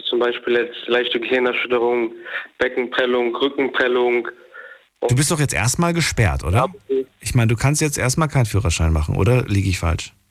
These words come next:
Speaker 1: Also ich kann eventuell doch einen Führerschein machen, weil dafür musste ich dann halt zwei Wochen in den Jugendarrest.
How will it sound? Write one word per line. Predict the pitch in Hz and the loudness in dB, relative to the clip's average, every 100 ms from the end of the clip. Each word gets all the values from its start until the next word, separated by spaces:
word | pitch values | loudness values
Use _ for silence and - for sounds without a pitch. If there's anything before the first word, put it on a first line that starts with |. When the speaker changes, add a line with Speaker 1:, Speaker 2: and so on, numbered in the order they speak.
| _ _ _ _ _ _ - | _ _ _ _ _ _ -2
Speaker 1:
Also | 135 139 147 151 | 0 4 2 2
ich | 160 - | 2 0
kann | - 185 | -2 -2
eventuell | 185 185 185 180 160 | 0 0 0 -2 0
doch | 156 | -2
einen | 156 | -4
Führerschein | - 190 - 147 | 0 0 0 0
machen, | 143 143 143 | -2 -2 -2
weil | 131 127 | 0 0
dafür | 131 127 151 143 | -2 -4 -2 0
musste | 143 139 - | 0 -2 -4
ich | 135 - | -6 -2
dann | 127 120 | -2 -2
halt | 123 123 120 - _ _ - | -2 -2 -2 -10 _ _ -4
zwei | 127 | -2
Wochen | 127 131 135 | -2 -2 0
in | 123 | 2
den | 120 | 2
Jugendarrest. | 123 135 135 147 180 | 2 2 0 0 -4